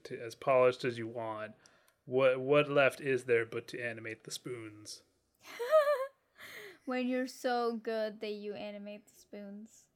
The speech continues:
Speaker 1: Yes.
Speaker 2: Forget
Speaker 1: No,
Speaker 2: four
Speaker 1: no.
Speaker 2: fingers. Spoon animation.
Speaker 1: <laughs>
Speaker 2: That's what we want.
Speaker 1: I mean, the, most of the characters have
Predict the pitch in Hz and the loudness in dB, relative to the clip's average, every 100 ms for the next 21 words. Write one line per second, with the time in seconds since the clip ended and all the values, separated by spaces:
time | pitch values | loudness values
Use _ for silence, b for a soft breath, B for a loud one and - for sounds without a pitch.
0 | _ _ _ - 127 110 104 - _ _ | _ _ _ -12 -8 -8 -10 -20 _ _
1 | - 277 392 - - - - 254 254 247 | 2 8 8 6 -8 4 6 6 2 -2
2 | 226 202 190 214 214 - _ - - - | -2 -4 -6 -10 -16 -20 _ -20 -18 -6
3 | 277 254 214 - - - - - - - | -4 -2 -2 -4 -4 -6 -6 -8 -12 -16
4 | - _ _ 262 254 262 208 202 202 202 | -20 _ _ 2 2 2 -8 -14 -14 -12
5 | 208 214 208 - _ _ _ _ _ _ | -10 -10 -12 -18 _ _ _ _ _ _
6 | - 135 139 139 131 131 131 151 151 156 | 2 4 4 2 0 -8 0 2 2 -4
7 | 160 165 _ _ 135 135 147 151 160 160 | -14 -20 _ _ -2 2 2 2 2 2
8 | 156 160 151 156 151 160 156 156 151 - | 4 6 6 4 0 -2 0 -2 -6 -12
9 | - - 147 135 135 147 151 | -16 -14 0 4 4 4 -2